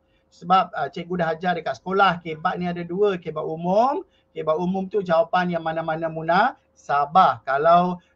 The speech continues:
ah, kebat yang jawapannya ada dalam buku teks, ah, tengoklah jawapannya dalam buku teks. Okey, kita tengok yang lain pula. Okey, ini contohlah ya. Contoh, Cikgu Adis sedang buat model ini, Cikgu Adis akan publishkan, insyaAllah.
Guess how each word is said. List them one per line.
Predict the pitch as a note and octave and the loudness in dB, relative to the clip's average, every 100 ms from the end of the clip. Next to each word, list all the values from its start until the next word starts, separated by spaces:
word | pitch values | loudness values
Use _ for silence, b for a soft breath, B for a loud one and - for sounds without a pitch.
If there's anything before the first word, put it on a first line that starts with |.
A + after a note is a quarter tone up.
| _ C#3 | _ 0
ah, | C3+ C#3 | 0 0
kebat | - D#3 E3 F#3+ E3 | -4 -8 0 0 0
yang | E3 D#3 | -2 -2
jawapannya | D3+ D#3 D#3+ E3+ E3+ F3 F3+ - | 0 0 0 -2 -2 0 -2 -4
ada | D#3+ D#3+ E3+ | -6 -6 -4
dalam | D#3+ D#3+ | -2 -2
buku | E3+ - F3 | -4 -14 0
teks, | G#3+ A#3+ B3 - - | 4 4 4 -12 -10
ah, | C3+ C3 C3 _ _ - | -6 -6 -8 _ _ -10
tengoklah | F#3 G#3 E3 D#3 C#3 | -8 -4 -2 -2 -2
jawapannya | C#3 - D3 C#3 | -4 -4 -6 -6
dalam | C#3 C#3 C3 | -4 -2 -2
buku | C3+ - G#3+ C#4+ - b b _ | -4 4 4 4 0 b b _
teks. | C#3+ A#2 - - F3 | -4 -4 -6 -6 -2
Okey, | F3 - | 2 0
kita | - F3+ | 0 -8
tengok | G3+ G#3 A3 F#3+ | -4 0 2 2
yang | F#3 F#3 | 0 2
lain | F#3 F#3+ | 0 0
pula. | F3+ G#3 F3+ - _ _ _ _ _ _ _ _ | 2 4 4 2 _ _ _ _ _ _ _ _
Okey, | - - G3 A3+ A3+ | -12 -2 2 2 0
ini | F#3 G3 | -4 -4
contohlah | F3+ F3+ F3+ F3 A3 G#3 A#3 F#3 - | -2 0 0 2 2 4 2 0 -10
ya. | D3+ F#3+ D4 - _ _ _ | -2 0 -2 -6 _ _ _
Contoh, | D3 D3 D3+ F3+ G#3 B3+ | -6 -6 -2 2 4 2
Cikgu | G3+ E3+ | -2 -2
Adis | D#3+ E3 F3+ E3 | -2 -2 -10 -8
sedang | D#3 D#3 D3+ | 0 2 2
buat | D#3+ D3 | 0 -2
model | D3+ D3+ F3 E3 | -2 -4 -2 -4
ini, | D#3+ D3+ F3 G3+ | -4 -6 -4 -4
Cikgu | F3 C3 | -8 -6
Adis | D3 D3+ D3+ | -6 -4 -8
akan | C3+ C#3 - | -8 -8 -4
publishkan, | D3 D3 D#3+ D3+ E3 E3 G3 A#3 | -4 -4 -14 -8 0 2 2 -2
insyaAllah. | E3 C#3+ C#3 C#3 D3+ F3 B3+ | -6 -10 -6 -4 2 4 2